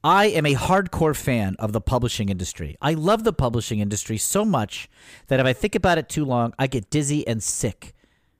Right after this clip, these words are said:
I love your podcast about the publishing industry almost entirely because of how much I love the publishing industry. Parentheses, Karen's also hilarious. I am writing you today because I have a publishing industry question. Who writes the index for academic books?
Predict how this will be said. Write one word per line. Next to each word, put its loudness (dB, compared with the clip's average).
I 4
love 4
your 0
podcast 0
about -2
the -4
publishing -2
industry -6
almost 0
entirely 0
because -2
of -2
how 0
much 0
I 2
love 0
the -4
publishing 0
industry. -6
Parentheses, -2
Karen's 0
also -2
hilarious. -4
I 2
am 4
writing 4
you 0
today 2
because -2
I 0
have 0
a 0
publishing -2
industry -4
question. -6
Who 0
writes 0
the -4
index -2
for -6
academic -2
books? -8